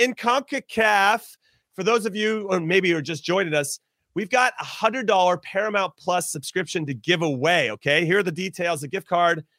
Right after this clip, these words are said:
is going nowhere, though, unless we get seven hundred likes.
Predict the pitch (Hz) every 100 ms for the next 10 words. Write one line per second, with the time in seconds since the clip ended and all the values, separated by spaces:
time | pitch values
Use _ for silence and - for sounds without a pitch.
0 | _ - 143 214 220 202 214 233 175 135
1 | 120 147 - _ _ _ _ _ 156 190
2 | 226 233 226 226 _ _ _ - - 285
3 | 294 262 269 214 226 214 - - -